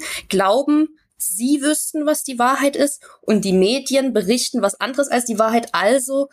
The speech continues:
sind sie M-, Mitverschwörer des Systems. Und das ist, dieser Glaube ist mittlerweile so tief verwurzelt,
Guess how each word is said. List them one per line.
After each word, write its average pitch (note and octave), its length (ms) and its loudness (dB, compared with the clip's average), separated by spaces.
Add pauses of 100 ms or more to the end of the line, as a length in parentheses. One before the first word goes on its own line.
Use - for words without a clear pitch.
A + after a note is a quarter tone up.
(140)
sind C4 420 -2
sie A3+ 340 -4
M-, F#3+ 220 -4 (160)
Mitverschwörer A3+ 840 2
des G3+ 220 -4
Systems. F3+ 720 -6 (500)
Und G3 180 0
das C4 160 -2
ist, A3+ 340 -8
dieser C#4 200 0
Glaube A#3 340 2
ist A3 80 -4
mittlerweile G#3+ 340 2
so A3 140 0
tief C#4+ 240 -8
verwurzelt, B3 680 -2